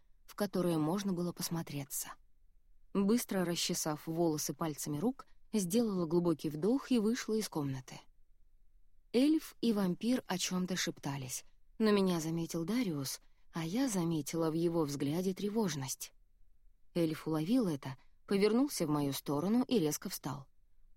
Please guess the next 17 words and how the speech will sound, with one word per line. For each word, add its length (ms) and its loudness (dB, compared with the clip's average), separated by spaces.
"А 120 2
это 420 -2
Аврора", — 460 4
представилась 720 -2
я. 160 -8
Эльф 360 0
смущенно 640 4
потер 400 -2
руку 360 0
о 80 -2
свой 240 0
мундир 380 4
и 160 0
протянул 440 2
ее 180 2
мне. 320 -2
"Тиран". 580 2